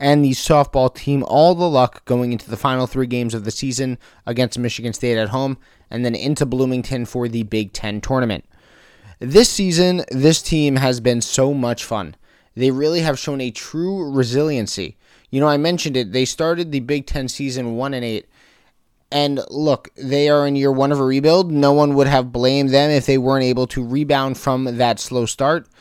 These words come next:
But they have and have gone eight and three in their last eleven Big Ten games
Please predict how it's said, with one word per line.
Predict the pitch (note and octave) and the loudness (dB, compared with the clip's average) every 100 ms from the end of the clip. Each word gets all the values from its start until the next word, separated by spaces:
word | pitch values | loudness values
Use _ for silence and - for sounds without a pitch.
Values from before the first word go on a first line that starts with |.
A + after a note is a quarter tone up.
| - _ - - | -20 _ -20 0
But | D3 | 4
they | D3+ C#3 | 8 6
have | C3 D#3+ F3 | 6 4 4
and | D3+ B2+ | 2 -2
have | C3 B2+ | 0 0
gone | B2 B2 A#2+ - | 0 0 -2 -4
eight | D3+ F3 - | -6 -6 -6
and | D#3+ D3 | -6 -4
three | - C#3 C3+ | -4 -4 -4
in | |
their | B2 A2+ | -4 -2
last | A2+ A2 | -2 -4
eleven | B2 A#2+ B2 C3+ | -4 -4 -2 -2
Big | A#2+ A2 | -4 -6
Ten | C3 A#2 | -6 -8
games | A2 G#2+ A2 | -6 -6 -6